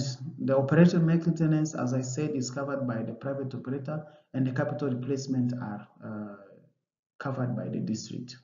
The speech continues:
Where is the limit between the two is, uh, the capital replacement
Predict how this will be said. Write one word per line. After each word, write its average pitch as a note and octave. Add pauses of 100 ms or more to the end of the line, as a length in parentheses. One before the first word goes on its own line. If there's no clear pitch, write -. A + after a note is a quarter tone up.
(640)
Where E3+
is F3
the D3
limit E3
between D3+
the C#3
two F#3 (460)
is, C3 (140)
uh, B2 (340)
the B2+
capital E3
replacement C#3+